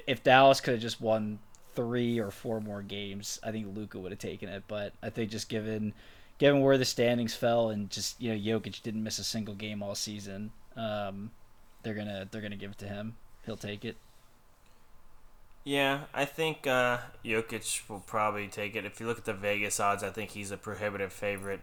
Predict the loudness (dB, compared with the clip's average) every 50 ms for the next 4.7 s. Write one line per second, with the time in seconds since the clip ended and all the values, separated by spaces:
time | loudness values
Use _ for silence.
0 | -8 -6 -4 -2 -2 -2 -4 -6 -8 -8 -6 -8 -8 -10 -12 -20 -20 -20 -20 -20
1 | -20 -20 -12 -4 0 2 4 6 8 8 8 8 8 6 2 -2 -2 0 0 0
2 | 0 0 -2 0 2 2 2 2 0 -4 -8 -8 -6 -6 -4 -4 -2 0 0 2
3 | 2 2 2 0 0 -2 -2 0 2 2 2 2 0 -6 -6 -4 -2 -2 0 -2
4 | -4 -6 -8 -8 -8 -6 -6 -4 -4 -4 -6 -6 -8